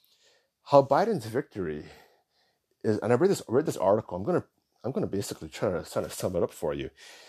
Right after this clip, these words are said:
Biden's victory is st-, statistically impossible or statistically implausible. And what's very, very wild about this claim is that a lot of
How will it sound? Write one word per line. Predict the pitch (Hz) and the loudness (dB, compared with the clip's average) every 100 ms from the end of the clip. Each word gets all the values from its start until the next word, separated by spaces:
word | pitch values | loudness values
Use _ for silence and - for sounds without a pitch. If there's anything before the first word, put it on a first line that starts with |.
| - - | -20 0
Biden's | 107 185 151 | 2 4 2
victory | 117 - - 107 | 0 0 2 0
is | 95 | 0
st-, | - - 98 - - - - | -4 -4 -4 -6 -10 -10 -4
statistically | - 98 196 - - 117 | -2 2 2 0 2 2
impossible | 92 - 123 233 - 85 - - _ _ _ _ _ _ _ _ - | 2 0 2 2 0 -6 -10 -18 _ _ _ _ _ _ _ _ 2
or | 110 117 107 110 _ _ _ _ | 6 8 6 2 _ _ _ _
statistically | - - 113 - 202 - - 107 104 | -12 0 0 2 0 0 0 2 2
implausible. | 110 107 - - - 180 123 - - _ _ _ _ _ _ _ _ _ _ _ _ - | 2 0 0 2 4 2 -2 -8 -14 _ _ _ _ _ _ _ _ _ _ _ _ 2
And | 123 | 4
what's | 120 | 4
very, | 107 113 117 180 214 190 92 - - | 0 -10 2 4 6 4 2 -8 -18
very | - - - 160 151 98 | -20 -12 -4 -2 -2 -4
wild | 110 98 104 135 104 - | -6 -4 2 4 4 2
about | 90 101 - | 0 0 0
this | 82 | -12
claim | - - 170 170 90 58 _ _ _ - - - _ | -16 -6 -2 -2 -2 -8 _ _ _ -20 -20 -20 _
is | 110 113 | -4 2
that | 123 113 107 - _ _ _ - | 6 8 6 2 _ _ _ -6
a | |
lot | 113 143 214 | -2 0 2
of | 143 | 0